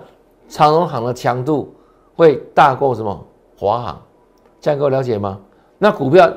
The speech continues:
要买，最好是什么？买最强的。同样的族群、同样的产业、同样的代表股，要买就是买最强的，你知道我意思了吧？哦，好，那华航当然会跟着长荣航同步做联动了哦。这是华航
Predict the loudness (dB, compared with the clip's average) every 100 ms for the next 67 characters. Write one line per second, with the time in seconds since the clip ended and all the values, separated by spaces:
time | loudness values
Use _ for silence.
0 | 0 2 2 0 -6 -12 _ _ _ _
1 | _ _ _ 2 2 0 -6 -6 -12 _
2 | _ _ -10 -8 -4 -4 -4 -10 -14 -18
3 | _ _ _ _ _ _ 0 2 4 0
4 | 4 4 4 2 2 0 0 -2 -2 0
5 | 0 4 4 4 2 0 -10 -12 _ _
6 | 2 4 4 -2 -4 -4 -4 -4 -6 -6
7 | -10 -12 -12 _ _ -8 -2 2 2 0
8 | -2 -2 -2 -6 _ 0 0 0 -4 -2
9 | -2 -2 _ _ _ _ _ -2 0 6
10 | 6 6 2 2 0 0 2 2 0 -4
11 | -2 -2 -2 -6 -12 _ _ _ _ 0
12 | 2 2 4 4 2 2 2 2 0 0
13 | -2 -20 _ _ _ _ 0 4 6 6
14 | 6